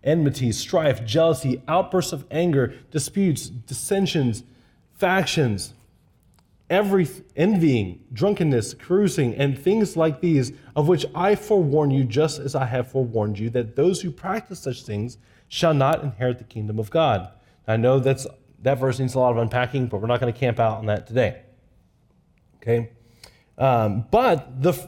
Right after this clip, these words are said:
so we get this contrast. That's what someone who is not pursuing God looks like. This is what someone who is truly following Jesus looks like. But the fruit of the Spirit is love, joy, peace,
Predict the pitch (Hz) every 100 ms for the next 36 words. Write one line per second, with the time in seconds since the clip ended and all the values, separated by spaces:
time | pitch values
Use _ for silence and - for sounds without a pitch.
0 | - - 139 165 196 - - - 165 254
1 | - 113 92 - _ _ 110 135 170 220
2 | - 190 185 139 156 151 - _ _ _
3 | _ _ _ _ - 143 120 135 143 147
4 | 139 139 123 113 107 113 - 92 85 _
5 | _ - 107 139 160 202 - 104 101 104
6 | - _ - 135 120 120 143 - 190 180
7 | - - 285 208 - 135 113 107 101 101
8 | 104 - - _ - 214 - 110 92 -
9 | _ _ _ 233 175 110 - 147 160 -
10 | 240 285 214 214 - 170 170 185 165 160
11 | 208 170 - - _ 208 196 120 - -
12 | 208 147 -